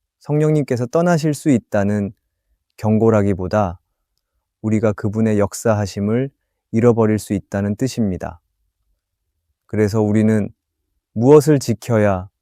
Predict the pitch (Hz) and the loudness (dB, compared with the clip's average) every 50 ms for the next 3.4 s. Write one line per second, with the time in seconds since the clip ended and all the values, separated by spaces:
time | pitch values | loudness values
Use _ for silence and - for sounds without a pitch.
0 | _ _ _ _ _ _ - - 135 131 131 127 123 120 117 113 110 101 - 98 | _ _ _ _ _ _ -6 -2 0 2 2 4 4 4 4 4 2 0 -2 -6
1 | - _ - 113 107 104 101 98 - 104 - 110 110 110 113 - _ _ _ _ | -8 _ -2 0 0 0 0 -2 -6 -6 -4 -2 -2 -2 -4 -8 _ _ _ _
2 | _ - 110 104 104 113 104 - 127 135 131 - 139 127 120 113 104 117 113 107 | _ -6 -6 -4 -2 -2 -2 -2 -2 -4 -2 0 2 2 2 2 2 0 0 0
3 | 104 98 - 101 95 113 113 | 0 -2 -2 -2 0 0 -2